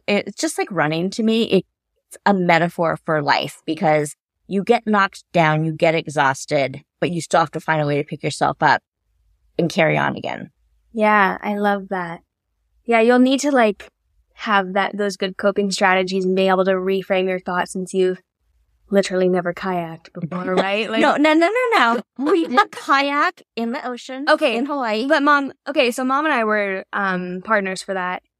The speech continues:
Speaker 2: And yeah, probably a lot of the issues were me. But we, first of all, kayaking, if you've never kayaked in the ocean, it is very hard because you're trying to kayak in one direction and the waves are trying to push you. So there's, like,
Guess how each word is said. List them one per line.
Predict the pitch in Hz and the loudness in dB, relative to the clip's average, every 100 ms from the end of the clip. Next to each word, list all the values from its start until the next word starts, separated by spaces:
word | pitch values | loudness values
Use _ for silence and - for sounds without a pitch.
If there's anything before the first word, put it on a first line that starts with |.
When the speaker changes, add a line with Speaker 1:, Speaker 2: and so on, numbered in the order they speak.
| _ _ | _ _
Speaker 2:
And | 196 196 - | -6 -4 -6
yeah, | 220 214 220 220 220 214 220 - | -4 0 2 4 4 2 -2 -10
probably | - 226 220 208 214 | -6 -2 0 0 2
a | 202 | 0
lot | 196 190 190 | 2 0 -2
of | 180 | -6
the | 196 | -6
issues | 190 185 196 190 175 | -6 -4 -4 -6 -6
were | 190 | -8
me. | 180 185 185 196 - _ _ | -6 -6 -4 -6 -10 _ _
But | 190 208 196 185 - _ _ _ _ - | -2 2 4 2 -4 _ _ _ _ -16
we, | 214 247 - | -10 -8 -8
first | 247 415 - | 0 2 4
of | |
all, | 240 | 2
kayaking, | - - 339 508 - | 2 2 4 4 2
if | 262 - | 0 2
you've | 320 | 4
never | 370 349 320 | 4 4 2
kayaked | - 247 247 240 240 | 2 4 6 4 2
in | |
the | 226 196 | 2 2
ocean, | 190 - 262 | 0 -2 -2
it | 320 | 0
is | 381 | -2
very | 196 196 180 175 | -2 0 0 0
hard | - 170 156 180 _ _ _ | -2 -2 -2 -4 _ _ _
because | 240 220 202 | -2 0 -2
you're | 190 240 | -2 -4
trying | - 294 | 0 2
to | 247 | 2
kayak | 220 254 240 196 214 | 2 2 2 0 -2
in | 202 | 0
one | 202 208 | 0 2
direction | 208 226 - 202 | 2 0 -2 -6
and | 196 | -4
the | 196 | -4
waves | 196 202 196 | -2 -4 -4
are | 185 | -8
trying | 196 | -10
to | 185 | -10
push | 196 185 | -10 -12
you. | 202 - | -12 -14
So | - | -4
there's, | 247 269 | 2 4
like, | 240 214 | 4 0